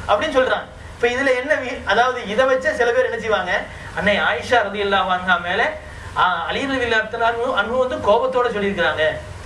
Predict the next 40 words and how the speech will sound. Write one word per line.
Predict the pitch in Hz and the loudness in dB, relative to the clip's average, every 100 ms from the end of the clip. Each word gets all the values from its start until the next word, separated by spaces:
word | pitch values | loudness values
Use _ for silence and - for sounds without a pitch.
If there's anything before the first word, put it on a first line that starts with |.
| - - - - | -14 -12 -12 0
அவங்க | 185 226 | 2 4
வந்து | 240 254 | 2 2
வெறுத்திருக்கிறாங்க | 214 220 - 185 202 175 180 | 2 2 -2 0 0 0 0
அப்படிங்கிற | 202 277 269 | 0 0 0
மாதிரி | 262 262 220 | 0 -2 -2
சொல்றாங்க. | 202 - | -2 -4
அப்படி | 202 349 | -2 2
இல்ல, | 349 330 240 - - - - | 2 2 -2 -6 -16 -16 -10
இங்க | 190 220 | -2 2
அன்னை | 196 - 277 | 2 0 0
ஆயிஷா | 247 311 302 | 0 -2 2
ரலியல்லாஹு | 339 311 302 294 285 269 | 2 2 0 2 2 2
அன்ஹா | 262 262 | -2 0
அவர்கள் | 262 262 262 | 0 0 -2
மீது | 254 254 | -2 -2
உள்ள | 240 226 | 0 2
வெறுப்பை | 208 - 302 | 2 0 0
அவங்க | 277 240 220 | 0 0 -2
காட்டல, | 226 202 - - - - - | -2 -2 -4 -6 -14 -12 0
நபியினுடைய | 185 269 294 277 247 202 | 0 2 -2 0 0 0
அந்தஸ்தை | - 311 339 254 | -2 -2 0 0
காட்டுறாங்க, | 220 208 190 | 0 0 0
அவங்களுக்கு | 175 214 247 208 | 0 0 0 0
ஆறுதல் | 226 349 311 - 233 | 2 0 -2 -2 -2
சொல்றாங்க. | 202 - | -2 -4
"நீங்க | - 294 359 | -4 -2 0
ஏன் | 240 | 4
கவலைப்படுறீங்க? | 247 240 208 190 180 170 - - - - | 2 2 -2 -4 -2 -2 -4 -8 -14 -4
இவங்க | 170 254 302 | 2 2 2
இல்லாட்டி | 302 311 | 2 0
இன்னொரு | 349 339 349 | -2 2 4
மனைவியை | 320 285 277 | 2 -4 -4
நீங்க | 247 226 | -4 -4
முடிச்சு | 240 269 254 | -4 0 2
தரதா, | 240 233 | 4 2
அல்லாஹ் | 208 240 240 | 0 -2 0
தஆலா | 226 202 190 | 0 0 -2
முடிச்சு | 180 208 - | -4 -4 2
தரதா | 240 226 220 | 2 2 0
சொல்லியிருக்கிறான்" | 214 190 180 170 | -2 -4 -2 -2